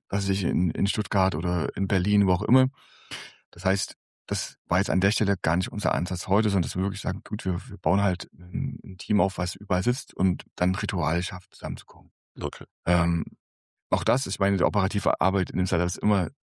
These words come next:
Speaker 1: super turbulent und da geht immer viel voran. Auch da muss man sich dann zwingen, natürlich auch mal die Struktur, dass man einmal im Monat sich zusammensetzt,
Speaker 2: Ja.
Speaker 1: dass man einmal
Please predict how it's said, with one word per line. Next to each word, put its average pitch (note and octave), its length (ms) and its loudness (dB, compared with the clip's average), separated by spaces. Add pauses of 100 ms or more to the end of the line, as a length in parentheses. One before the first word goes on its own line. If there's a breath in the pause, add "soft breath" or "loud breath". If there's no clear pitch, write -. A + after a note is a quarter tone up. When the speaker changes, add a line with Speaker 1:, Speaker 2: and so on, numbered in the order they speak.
Speaker 1:
super G#2+ 240 0
turbulent A#2+ 520 4
und - 80 2
da F#2 60 2
geht - 140 0
immer F#2+ 120 4
viel F#2+ 160 -4
voran. G#2+ 280 2
Auch F2+ 80 -2
da E2+ 240 0 (720 soft breath)
muss G#2+ 120 4
man G#2+ 60 8
sich F#2+ 100 4
dann F2+ 160 0
zwingen, G#2 220 4
natürlich F#2+ 200 0
auch A#1 60 -2
mal F2+ 80 2
die D#2+ 80 -2
Struktur, - 380 -2
dass E2+ 100 0
man E2+ 100 2
einmal F2 200 2
im F2+ 40 0
Monat F#2 360 -2 (920)
sich F#2+ 140 0
zusammensetzt, E2+ 640 0
Speaker 2:
Ja. E2 60 2
Speaker 1:
dass - 100 -4
man E2 80 0
einmal F2+ 140 2